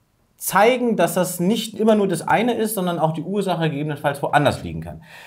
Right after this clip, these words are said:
Schieß doch mal einfach los. Was sind deine Beschwerden? Und, äh, sag mal Hallo.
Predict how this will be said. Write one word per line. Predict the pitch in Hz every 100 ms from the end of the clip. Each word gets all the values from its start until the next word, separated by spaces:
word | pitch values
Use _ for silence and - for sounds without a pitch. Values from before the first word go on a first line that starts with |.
| - - _
Schieß | - 254 285 285
doch | 233
mal | -
einfach | 170 175 156
los. | 156 196 - - -
Was | 113 180 -
sind | 190 170
deine | 160 147
Beschwerden? | 143 139 127 165 196 -
Und, | 151 156 - - - _ _ _ _ _ -
äh, |
sag | - 98 95
mal | 85
Hallo. | 104